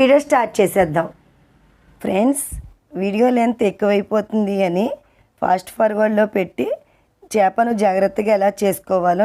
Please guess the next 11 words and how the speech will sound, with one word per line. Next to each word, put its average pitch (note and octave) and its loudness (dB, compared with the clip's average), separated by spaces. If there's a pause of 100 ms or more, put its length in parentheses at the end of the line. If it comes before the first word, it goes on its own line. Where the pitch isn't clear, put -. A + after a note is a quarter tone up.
నేను B3+ 2
ఈ - -2
వీడియోలో F#3 0 (100)
చేసి F#3 -4 (100)
చూపిస్తున్నాను. F3 -4 (600)
అలాగే G3+ 2 (540)
ఈ - 0 (120)
చేప G3 0 (140)
యొక్క A3 -2 (100)
ప్రాధాన్యత F#3+ 0 (720)
మరియు F#3+ 0